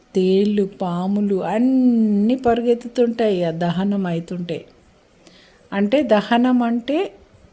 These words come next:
అగ్ని, అగ్నికి వాత పడుతుంది ఆ కాండవ వనం.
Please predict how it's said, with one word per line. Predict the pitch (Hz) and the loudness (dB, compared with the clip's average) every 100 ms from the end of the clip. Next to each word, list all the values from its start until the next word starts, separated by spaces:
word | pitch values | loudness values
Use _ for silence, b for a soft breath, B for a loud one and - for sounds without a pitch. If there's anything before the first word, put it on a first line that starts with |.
| - | -4
అగ్ని, | 202 202 262 302 - - 180 | -4 2 2 2 -2 -12 -8
అగ్నికి | 190 196 240 254 254 247 | -6 -2 -4 -2 -4 -2
వాత | 208 185 185 | -2 -2 -4
పడుతుంది | 196 185 175 170 175 165 147 160 | -6 -6 -8 -8 -8 -8 -8 -10
ఆ | 160 | -10
కాండవ | 165 170 160 170 170 165 143 | -12 -10 -6 -4 -4 -4 -6
వనం. | 143 160 175 | -4 -2 -2